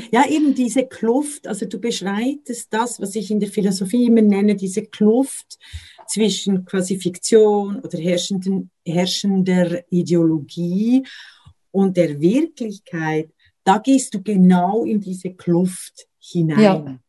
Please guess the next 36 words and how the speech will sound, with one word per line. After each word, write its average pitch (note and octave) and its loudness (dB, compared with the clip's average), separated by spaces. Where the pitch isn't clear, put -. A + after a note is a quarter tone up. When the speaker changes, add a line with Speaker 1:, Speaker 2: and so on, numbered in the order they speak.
Speaker 1:
finde F#3+ 2
Speaker 2:
Ja. F#3+ 2
Speaker 1:
ich. - -8
Also F3+ -6
es - -8
ist - -10
echt - -8
großartig. G3 -2
Du - -2
hast B3+ -2
das B3 -8
ja A#3 0
gemacht, A3 -2
wenn G#3 -4
ich F#3 -6
mich F3 -4
richtig, F#3 -2
äh, A3 -2
entsinne, B3 2
mit A3+ -2
diesen G3 0
orange-roten A3 2
Früchten A3 -2
des G3 0
Magnolienbaumes. E3+ 0
Speaker 2:
Ja, G#3+ 6
also A#3 -6
ich A#3 -6
Speaker 1:
Ja. C4 -2
Speaker 2:
habe B3 -2
mich C4+ -8
lange C4 -4
Zeit C4 -6
mit, A#3 -4
äh, A3 2
äh, G#3+ 2